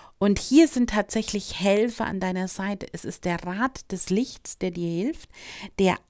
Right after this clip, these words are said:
an deiner Seite ist. Und schaut euch das jetzt an. Da haben wir tatsächlich jetzt, dass wir Ketten durchbrechen.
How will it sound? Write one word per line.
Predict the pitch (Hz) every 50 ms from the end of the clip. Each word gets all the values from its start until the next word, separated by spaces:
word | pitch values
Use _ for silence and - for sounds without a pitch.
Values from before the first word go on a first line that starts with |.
| _
an | - 180 208 240 269 277
deiner | 254 226 202 180 180 180 175
Seite | - - 175 180 208 233 226 - 254
ist. | - - 214 233 - - - - - - - - - - -
Und | - 175 180 175 170 - - - - _ _ _ _ _ _ _ - - 175 151 -
schaut | - 165 165 165
euch | 170 156 -
das | 165 156 - -
jetzt | - - - - -
an. | 165 165 165 147 143 _ _ _ _ _ _ _ _ _ _ _ _ _ _ _ - - - - - - - _ - -
Da | - 190 190 226 262 269 247 -
haben | 196 180 190 196 202 190 185 185 180 170 156 165
wir | 165 170 185 185 185 185 - - - - - - -
tatsächlich | - 175 175 165 160 - - - - 196 214 208 - - 170 170 180 175 - - -
jetzt, | 170 190 196 190 - - - - - - - _ _ _
dass | - 175 170 - - -
wir | 170 156 156 - _ _ _
Ketten | - - - 202 202 196 - - 202 190 185 180 - - _ _ _
durchbrechen. | - 175 175 175 175 - - - - 175 170 175 175 170 - - - 170